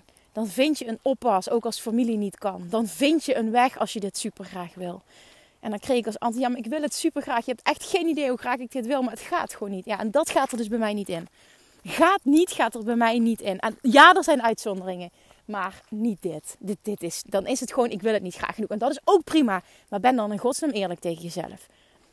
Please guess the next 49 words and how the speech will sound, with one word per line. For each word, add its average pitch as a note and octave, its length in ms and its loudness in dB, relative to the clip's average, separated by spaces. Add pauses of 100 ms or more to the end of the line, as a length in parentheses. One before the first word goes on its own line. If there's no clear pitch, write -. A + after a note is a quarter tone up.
(160)
Ben A3 220 2
dan F#4 140 4
eerlijk D#4+ 280 2
tegen C#4+ 260 0
jezelf B3 380 2
van, A#3 280 0
"Goh, A3+ 400 2
ik, G#3+ 240 -6
eh, G#3 260 0 (300)
ja, B3 200 10
ik C4 100 4
ben B3+ 140 2
super - 300 0
ambitieus. B3+ 600 2
Ja, A#3+ 140 6
ik B3+ 80 0
wil B3 140 0
heel C4+ 220 4
veel F#4 120 -2
bereiken, C4 600 0 (340)
maar A3+ 360 0
ik F#3+ 120 -8
ben G3+ 160 -4
niet E4 180 4
bereid A#3 580 -2 (200)
om A3 140 -4
te G3+ 160 -8
doen B3+ 360 0 (300)
wat G3 140 -4
daarvoor G3 300 2
nodig D#3+ 380 -12
is." - 320 -16
En G3 80 -8
dan G3+ 100 -4
ben G3 120 0
je G3 80 -2
wel G#3+ 180 2
eerlijk. F3 360 -8
En G#3+ 60 -6
dat G#3+ 120 -6
is A3+ 60 -4
helemaal F#4+ 400 8
oké, E4 280 6
hè? G3+ 140 6
Daar A#3+ 100 2
is A#3 100 -2
niks E4+ 260 2
mis F#4 220 0
mee. F#3+ 240 -2